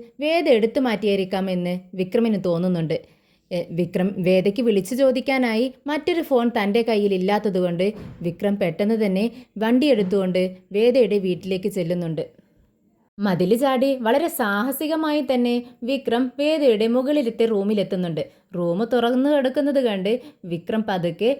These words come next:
വേദയുടെ അരികിലെത്തി തോളിൽ കൈവച്ചുകൊണ്ട് "വേദേ" എന്ന് വിളിച്ചതും വേദ പേടിച്ചുകൊണ്ട് "ആ" എന്ന് പറഞ്ഞുകൊണ്ട് ചീറുന്നുണ്ട്. പെട്ടെന്നുള്ള വിക്രമിൻ്റെ വിളി കേട്ട് വേദ പേടിച്ച് നിലവിളിച്ചു പോയി. വേദയുടെ നിലവിളി കേട്ട്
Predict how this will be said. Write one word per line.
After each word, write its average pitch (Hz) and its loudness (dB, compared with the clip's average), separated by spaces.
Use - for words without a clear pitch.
വേദയുടെ 285 2
അരികിലെത്തി 185 -2
തോളിൽ 190 0
കൈവച്ചുകൊണ്ട് 226 0
"വേദേ" 190 2
എന്ന് 214 0
വിളിച്ചതും 202 0
വേദ 330 0
പേടിച്ചുകൊണ്ട് 240 2
"ആ" 233 0
എന്ന് 269 0
പറഞ്ഞുകൊണ്ട് 233 0
ചീറുന്നുണ്ട്. 269 0
പെട്ടെന്നുള്ള 349 4
വിക്രമിൻ്റെ 240 2
വിളി 208 2
കേട്ട് 202 2
വേദ 185 0
പേടിച്ച് 190 0
നിലവിളിച്ചു 233 2
പോയി. 190 -2
വേദയുടെ 185 2
നിലവിളി 294 2
കേട്ട് 262 2